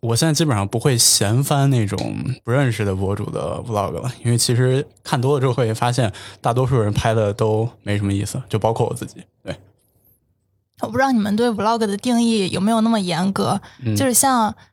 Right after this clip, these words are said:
Speaker 2: 主播说联播，你们有看吗？<laughs> 就是新闻联播它的衍生的一个短视频吧，算是，
Speaker 1: 嗯。
Speaker 2: 就有一些主持人每天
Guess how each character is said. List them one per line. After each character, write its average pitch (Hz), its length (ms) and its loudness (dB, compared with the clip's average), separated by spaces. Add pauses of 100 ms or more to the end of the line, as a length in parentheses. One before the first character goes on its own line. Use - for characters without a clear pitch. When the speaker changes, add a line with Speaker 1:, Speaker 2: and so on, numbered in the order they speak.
(280)
Speaker 2:
主 - 160 -2
播 247 260 0
说 254 200 0
联 202 220 0
播， 233 200 0
你 220 100 4
们 190 140 2
有 - 140 -4
看 226 220 -4
吗？ 226 140 -4 (440)
<laughs> - 400 -6
就 277 120 0
是 233 240 2
新 285 240 2
闻 254 160 2
联 220 240 2
播 233 220 2
它 233 280 0
的 233 220 2
衍 202 240 -2
生 233 220 2
的 226 100 2
一 180 140 -2
个 196 440 0 (360)
短 185 160 2
视 240 140 4
频 190 200 -2
吧， 233 160 2
算 196 240 0
是， 185 220 -2 (260)
Speaker 1:
嗯。 156 160 2
Speaker 2:
就 202 80 4
有 190 100 2
一 202 120 2
些 202 220 4
主 190 140 -4
持 185 180 0
人 165 260 2
每 175 260 2
天 175 480 0